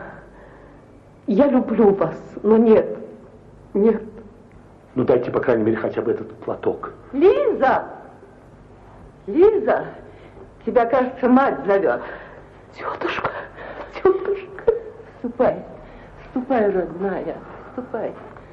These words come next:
Speaker 3: Федя.
Speaker 2: Что, тётушка?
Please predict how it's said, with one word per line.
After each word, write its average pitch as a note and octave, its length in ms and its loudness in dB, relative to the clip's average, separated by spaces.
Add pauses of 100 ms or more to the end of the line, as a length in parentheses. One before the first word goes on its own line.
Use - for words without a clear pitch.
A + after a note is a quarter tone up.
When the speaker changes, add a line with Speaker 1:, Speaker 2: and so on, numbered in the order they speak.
(2500)
Speaker 3:
Федя. G#3 480 2 (1400)
Speaker 2:
Что, - 320 2
тётушка? - 540 -2